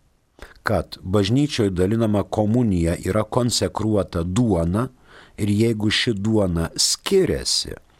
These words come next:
nuo duonos, kurią raikome virtuvėje arba svetainėje, tada tegul eina. Nuo septynerių metų turbūt irgi vaikam jau galima duoti šventą komuniją, ypatingai jeigu mirties pavojuje,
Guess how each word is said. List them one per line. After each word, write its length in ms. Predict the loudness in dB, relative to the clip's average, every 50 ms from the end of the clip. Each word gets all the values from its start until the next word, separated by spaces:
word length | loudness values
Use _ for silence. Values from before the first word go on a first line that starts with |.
| -18 -8 -2
nuo 280 | 0 0 2 2 2
duonos, 720 | 0 -2 -2 0 2 2 2 0 -2 -4 -6 -8 -8 -8 -8
kurią 400 | -4 -4 -2 0 0 0 0 0 0
raikome 640 | 0 0 0 0 -2 -4 -4 -4 -2 -2 -2 -4 -2
virtuvėje 720 | -2 -2 -4 -4 -4 -4 -2 -2 -2 -2 -2 -2 -2 -2
arba 220 | -4 -4 -4 -4 -2
svetainėje, 880 | -2 -4 -2 -4 -6 -4 -2 0 0 0 0 0 0 -2 -2 -4 -8 -14 -18 -20 -20 -20 -20 -14
tada 340 | -10 -8 -6 -4 -2 -2 -4 -4 -6 -8
tegul 380 | -8 -6 -4 -2 -2 -2 -4 -6 -8
eina. 360 | -8 -8 -8 -10 -12 -14 -18 -20 _ _ _ _ _ _ _ _ _ _ _ _ _ _ _ _ _ _ _ _ _ _ _ _ _ _ _ _ _ _ _ _ _ _ _ _ _ _ -6
Nuo 160 | -2 -2 0
septynerių 560 | 0 -2 -4 -4 -4 -2 0 0 0 0 0 0 0
metų 320 | 0 -2 -2 -4 -4 -8
turbūt 460 | -6 -6 -6 -4 -4 -4 -4 -4 -4
irgi 180 | -4 -2 0 0
vaikam 480 | 0 0 -2 -4 -4 -4 -4 -2 -2 -2 -4
jau 100 | -4 -4
galima 560 | -4 -4 -4 -2 -2 -4 -4 -4 -4 -6 -6
duoti 380 | -6 -6 -6 -6 -6 -6 -8 -8
šventą 380 | -8 -8 -8 -8 -8 -8 -10 -8
komuniją, 540 | -8 -6 -2 -2 0 0 0 0 0 -2 -2
ypatingai 500 | -2 -4 -4 -4 -4 -4 -4 -2 -2 -2
jeigu 180 | -4 -4 -6
mirties 460 | -6 -6 -6 -8 -4 -4 -4 -4 -4 -4
pavojuje, 640 | -4 -4 -2 -2 0 0 0 0 0 -2 -2 -4